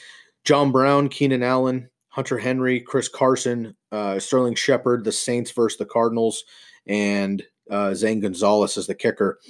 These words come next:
On the other side, Dude, You're Getting Odell, Aaron Rodgers, Joe Mixon, David Singletary, Nuke Hopkins, Golladay, Hawkinson, D K Metcalf, A J Brown, the Patriots defense versus the Browns, and, uh, Matt Prater versus the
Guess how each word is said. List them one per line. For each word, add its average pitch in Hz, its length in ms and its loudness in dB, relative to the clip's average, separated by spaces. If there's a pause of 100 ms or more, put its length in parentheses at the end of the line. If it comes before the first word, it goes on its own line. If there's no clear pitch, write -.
(160)
On 113 60 0
the 120 80 6
other 120 100 6
side, 110 240 2
Dude, 120 140 4
You're 117 80 2
Getting 113 220 2
Odell, 107 420 4
Aaron 120 220 2
Rodgers, 113 560 2 (380)
Joe 120 180 4
Mixon, 127 440 2
David 110 240 4
Singletary, 123 760 4 (240)
Nuke 123 200 4
Hopkins, 123 540 0
Golladay, 113 600 2
Hawkinson, 113 720 -4 (240)
D 127 120 -2
K 127 160 2
Metcalf, 117 680 -2 (580)
A 127 100 2
J 123 160 4
Brown, 113 680 0
the 110 80 -6
Patriots 131 520 0
defense 104 420 -4
versus 104 280 -2
the 101 60 -6
Browns, 110 600 -2 (460)
and, 104 580 0 (160)
uh, 98 180 0
Matt 107 280 -2
Prater 104 440 4
versus 95 520 0
the 90 580 -8